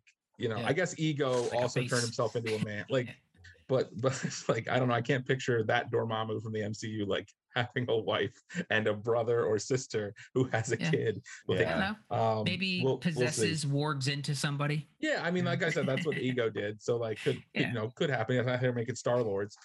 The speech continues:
Speaker 1: I, I, when I, real
Speaker 3: <laughs>
Speaker 1: funny, uh, when I was in the theater, um, there, like, this is, everyone should enjoy these movies. I'm, there's no, this is not gatekeeping whatsoever.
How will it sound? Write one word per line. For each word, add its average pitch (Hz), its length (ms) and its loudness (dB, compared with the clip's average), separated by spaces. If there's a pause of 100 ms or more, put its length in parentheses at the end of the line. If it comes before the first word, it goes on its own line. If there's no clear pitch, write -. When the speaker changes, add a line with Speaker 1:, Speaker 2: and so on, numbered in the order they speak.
(240)
Speaker 1:
I, 135 120 2
I, 120 160 2
when 143 160 4
I, 139 140 2
real 156 260 2
Speaker 3:
<laughs> 107 120 -2
Speaker 1:
funny, 135 260 0 (120)
uh, 120 200 2
when 123 180 0
I 127 100 0
was 135 200 0
in 127 120 -2
the 123 120 -2
theater, 117 440 -2 (460)
um, 110 440 -2 (300)
there, 131 200 0 (580)
like, 110 340 0
this 139 220 2
is, 127 180 -6 (140)
everyone 143 320 2
should 127 160 -2
enjoy 113 260 0
these 107 160 -4
movies. 101 240 -4
I'm, 113 220 -4
there's 123 200 0
no, 120 460 0 (100)
this 131 160 0
is 120 140 -2
not 123 400 0
gatekeeping 113 560 -2
whatsoever. 107 600 0